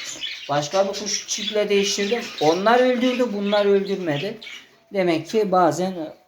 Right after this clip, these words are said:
galiba fark ettiler kendi yavrular olmadığını. Yirmi beş numarada arkadaşlar şöyle bir jumbo yavrum var arkadaşlar. Mavi, çok kibar bir yavru. Az önce anne besliyordu. Annesinin aynısı olacak bu kuş arkadaşlar.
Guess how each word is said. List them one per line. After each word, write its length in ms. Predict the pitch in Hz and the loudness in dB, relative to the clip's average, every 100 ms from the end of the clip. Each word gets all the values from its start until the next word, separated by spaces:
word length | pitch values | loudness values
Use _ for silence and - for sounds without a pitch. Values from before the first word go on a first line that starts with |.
| _ | _
galiba 460 | 170 175 156 180 185 | 2 2 4 2 2
fark 340 | - 170 165 | 2 2 2
ettiler 400 | 170 165 151 123 | -4 -2 -2 0
kendi 280 | - 139 143 | -2 -2 0
yavrular 460 | 147 131 120 120 120 | 2 2 2 0 0
olmadığını. 540 | 147 165 151 147 147 151 _ _ - - _ - - | -2 -2 -2 -2 -4 -8 _ _ -20 -20 _ -16 -6
Yirmi 180 | 160 185 | 0 2
beş 260 | 208 - | 2 0
numarada 420 | 214 208 202 202 | -2 0 2 2
arkadaşlar 680 | 196 196 190 190 185 214 196 | 0 -2 -4 -4 -4 -4 -6
şöyle 420 | - 208 190 180 | -4 -2 -2 -2
bir 320 | 180 180 147 | -2 -2 -4
jumbo 400 | 131 139 175 165 | -4 -4 -2 0
yavrum 420 | 156 156 156 165 160 | 2 2 2 0 -2
var 140 | 139 | -2
arkadaşlar. 640 | 131 131 127 127 - 170 | -2 -6 -6 -8 -6 -6
Mavi, 480 | 131 123 131 123 123 | -4 0 0 -2 -4
çok 280 | 147 135 - | -8 -10 -8
kibar 320 | 131 131 139 | -4 -4 -2
bir 60 | 147 | -2
yavru. 300 | 139 143 147 | -2 -4 -4
Az 200 | 143 139 | -4 -2
önce 260 | 135 123 127 | -4 -4 -4
anne 260 | 123 110 | -4 -4
besliyordu. 640 | 120 120 - 151 139 160 - - - - - - | -4 -6 -8 -4 -2 -4 -8 -20 -20 -14 -12 -6
Annesinin 600 | 180 180 156 135 - 170 | -2 0 0 -2 -4 -2
aynısı 440 | 156 139 131 - 127 | 0 0 -2 -6 -6
olacak 260 | 113 117 - - | -6 -8 -12 -10
bu 120 | - | -8
kuş 200 | - 120 | -6 -6
arkadaşlar. 640 | 113 - 117 120 185 | -6 -6 -6 -4 -4